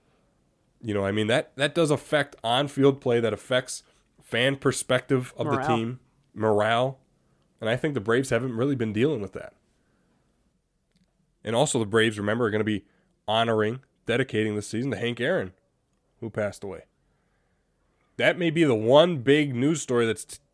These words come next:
Speaker 1: that could take the minds and focus off of baseball. But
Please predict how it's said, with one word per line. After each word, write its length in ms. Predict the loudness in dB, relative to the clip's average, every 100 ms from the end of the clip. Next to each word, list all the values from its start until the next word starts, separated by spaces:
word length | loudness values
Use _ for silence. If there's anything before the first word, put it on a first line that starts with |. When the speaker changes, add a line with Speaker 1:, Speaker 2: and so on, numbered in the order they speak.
| _ _
Speaker 1:
that 260 | -4 -4 -4 _ _
could 200 | -2 -2
take 260 | 2 -2 0
the 140 | -2
minds 520 | 0 0 2 0 -2 -8
and 160 | -10 -2
focus 360 | -2 0 -2
off 160 | -2 -4
of 120 | -6
baseball. 560 | -4 -4 -4 -6 -6 -12 _ _ _
But 160 | -20